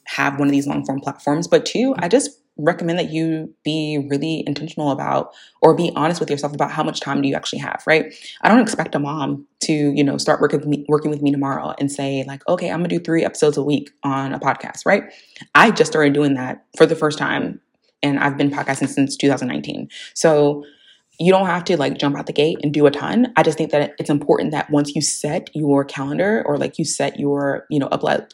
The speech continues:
upload times or whatever, that you're just consistent with that. Um, but also, again, understand and know your strategy, right? Making sure that you're actually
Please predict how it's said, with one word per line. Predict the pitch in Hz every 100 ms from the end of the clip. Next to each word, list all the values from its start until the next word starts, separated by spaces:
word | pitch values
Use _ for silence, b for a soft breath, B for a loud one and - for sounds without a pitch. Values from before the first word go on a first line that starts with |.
| 143
upload | 147 147 147 151
times | 147 143 151 170
or |
whatever, | 175 190 214 220
that | -
you're | 143
just | 139 -
consistent | 131 - - - -
with | 107
that. | - - - b b b -
Um, | 147 143 143
but | 143 -
also, | 190 214 151
again, | 156 196 196 165 156
understand | 147 160 - 147 139
and |
know | 127
your | 127
strategy, | - 117 101 101 -
right? | 123 139 143 B B -
Making | 143 160
sure | 151 143 147
that | -
you're | 139 139
actually | 135 - 135 139